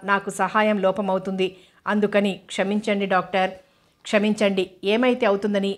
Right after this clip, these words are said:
ఆపరేషన్ చేశారా? అలా నొక్కి నొక్కి మాట్లాడినప్పుడు అతని మొహం కోపంతో జేవురించింది. మళ్ళీ అన్నాడు,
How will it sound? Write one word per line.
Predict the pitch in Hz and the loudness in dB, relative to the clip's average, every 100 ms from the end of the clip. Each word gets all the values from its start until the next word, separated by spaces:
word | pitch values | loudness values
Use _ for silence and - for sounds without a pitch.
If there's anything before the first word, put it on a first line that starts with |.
| - | 0
ఆపరేషన్ | 185 208 196 196 185 | 0 0 -4 -4 -2
చేశారా? | 180 185 180 233 349 - _ _ _ - | -2 0 4 2 2 -12 _ _ _ -4
అలా | 196 202 185 | 4 4 2
నొక్కి | 190 196 226 | -4 -6 -4
నొక్కి | 226 220 | -6 -4
మాట్లాడినప్పుడు | 208 185 185 190 190 180 202 196 - | -2 -2 0 -2 -2 -4 -2 -2 0
అతని | 180 202 | -2 -2
మొహం | 185 185 208 208 - | -2 0 0 -2 -2
కోపంతో | 196 196 196 190 190 | 0 2 0 0 -2
జేవురించింది. | 180 185 196 196 190 185 185 - - - _ | 0 -2 -2 -4 -4 -2 -4 -6 -20 -20 _
మళ్ళీ | 202 202 226 | 0 4 4
అన్నాడు, | 196 185 190 190 | 4 2 0 0